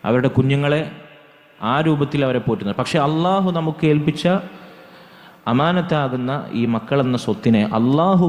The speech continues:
പറഞ്ഞ രൂപത്തിൽ നമ്മൾ എന്ത് ചെയ്യണം? ആ ബാധ്യത നമ്മൾ നിറവേറ്റണം.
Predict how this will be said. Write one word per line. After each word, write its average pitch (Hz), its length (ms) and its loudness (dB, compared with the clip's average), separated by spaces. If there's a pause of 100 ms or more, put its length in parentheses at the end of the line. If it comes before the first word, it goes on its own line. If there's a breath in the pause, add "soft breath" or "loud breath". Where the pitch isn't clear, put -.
പറഞ്ഞ 139 280 0
രൂപത്തിൽ 139 480 0 (480)
നമ്മൾ 110 220 -2
എന്ത് 104 140 2
ചെയ്യണം? 101 260 0 (2250)
ആ 110 120 0
ബാധ്യത 117 500 0
നമ്മൾ 104 220 4
നിറവേറ്റണം. 92 540 0